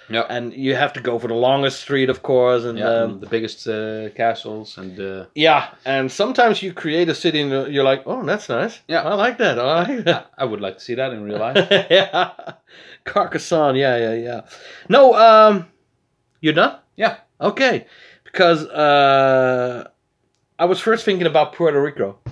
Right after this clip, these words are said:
Speaker 1: Oh, yeah.
Speaker 2: Yeah. Because we really like that game.
Speaker 1: That is a cool
Speaker 2: Yeah.
Speaker 1: game.
Speaker 2: But no, I was like, you know, you know what? We're from Holland.
Speaker 1: Mm-hmm.
Speaker 2: We have to go with a, with a, with a Dutch, uh,
Speaker 1: Okay.
Speaker 2: Dutch game.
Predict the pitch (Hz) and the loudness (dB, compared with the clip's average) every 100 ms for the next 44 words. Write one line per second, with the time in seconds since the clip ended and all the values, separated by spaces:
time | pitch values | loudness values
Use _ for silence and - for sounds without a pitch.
0 | - _ _ 160 107 104 120 - 147 120 | -18 _ _ -2 -2 -2 -6 -2 2 2
1 | 82 _ _ _ _ _ _ _ _ - | 0 _ _ _ _ _ _ _ _ -4
2 | 165 147 147 139 151 180 139 127 120 101 | -2 0 0 2 4 4 4 0 0 -2
3 | 110 139 98 - - - - 92 85 - | 0 -2 -4 -14 -20 -6 -4 -4 -6 -14
4 | _ _ _ 127 180 185 170 185 160 123 | _ _ _ 0 4 4 4 2 2 2
5 | 151 196 165 180 175 170 190 190 190 - | 2 0 0 0 -2 -4 -4 0 0 -2
6 | - 180 185 190 202 - - 165 175 170 | -8 -2 2 4 2 -2 -4 0 2 0
7 | 143 127 110 104 98 - - - 123 107 | -2 -2 -2 -6 -12 -20 -20 -10 -10 -8
8 | 135 180 165 170 - 139 151 143 135 135 | 2 4 6 2 -2 0 4 4 4 2
9 | 139 135 135 127 - 151 135 127 117 139 | 0 -2 -2 -2 -6 -6 -4 -2 0 -2
10 | - - - _ 123 120 113 107 104 - | -2 -10 -14 _ -4 0 2 0 -4 -12
11 | - 156 156 156 - 120 101 | -10 -2 -2 -2 -6 -8 -8